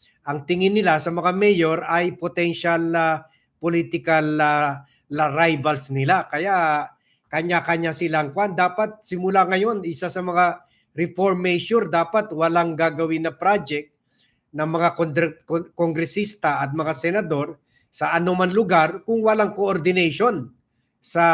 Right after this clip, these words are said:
local government unit. So, yan, ha. Yan ang, ah, latest dito sa away. Hindi lang natin ito pinatulan. Pero ngayon, <laughs> dahil, ah, ah, mayor na mismo sa lugar ni Richard Gomez ang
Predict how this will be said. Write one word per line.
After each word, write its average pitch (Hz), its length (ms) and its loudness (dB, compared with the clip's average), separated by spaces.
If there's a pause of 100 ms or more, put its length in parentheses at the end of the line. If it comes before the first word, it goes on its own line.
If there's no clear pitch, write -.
(460)
local 170 400 0
government 143 560 -2
unit. 113 560 -10 (500)
So, 120 320 -6
yan, 131 400 2
ha. 147 300 -4 (340)
Yan 175 320 4
ang, 165 160 0
ah, 151 640 2 (200)
latest 170 600 0
dito 165 320 -2
sa 147 180 -6 (100)
away. 160 280 2
Hindi 151 200 -2
lang 202 160 0
natin 185 280 0
ito 175 200 -4
pinatulan. 165 760 -2 (520)
Pero 165 200 0
ngayon, 180 400 0 (340)
<laughs> - 260 -20
dahil, 165 600 2
ah, 160 440 4 (320)
ah, 156 160 -6
mayor 196 520 4
na 180 100 -2
mismo 185 400 -2
sa 165 160 -4
lugar 170 380 0
ni 160 100 -4
Richard 165 420 -4
Gomez 156 520 -6
ang 151 360 -6